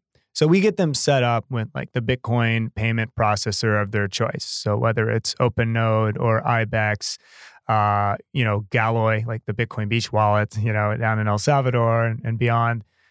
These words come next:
pretty much everywhere but the United States. Um, but we'll have other options too. You know, we'll have Voltage and B T C Pay, and, and there will be other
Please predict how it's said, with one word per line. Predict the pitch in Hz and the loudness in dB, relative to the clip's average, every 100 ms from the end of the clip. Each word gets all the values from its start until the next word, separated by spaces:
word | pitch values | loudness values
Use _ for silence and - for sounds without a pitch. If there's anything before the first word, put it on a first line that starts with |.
| _ _ - | _ _ -4
pretty | 139 | 0
much | 123 117 | 0 0
everywhere | 113 113 107 | 0 2 0
but | 113 - | 0 0
the | 113 | 0
United | 107 104 | 0 0
States. | - 113 - - - - _ _ - | 0 -2 -2 -6 -8 -10 _ _ 0
Um, | 147 143 131 113 - _ _ _ _ _ _ _ 139 | 4 4 2 -2 -6 _ _ _ _ _ _ _ 2
but | 175 | 4
we'll | 226 | 6
have | 240 | 4
other | 214 208 | 4 6
options | 170 147 170 151 | 4 4 0 0
too. | - 139 151 104 | 0 2 4 2
You | 104 | 0
know, | 107 113 | 2 2
we'll | |
have | 113 123 | 2 2
Voltage | 113 120 123 95 92 101 | 2 0 0 -4 -4 -2
and | 95 | -2
B | 107 | -2
T | 104 104 | -2 0
C | 123 | 0
Pay, | 110 104 117 117 95 - | 0 0 0 0 -4 -10
and, | 101 110 | -10 -6
and | 107 | -2
there | 110 123 | 2 2
will | 123 | 4
be | 120 | 2
other | 110 117 117 110 107 | 2 2 2 2 0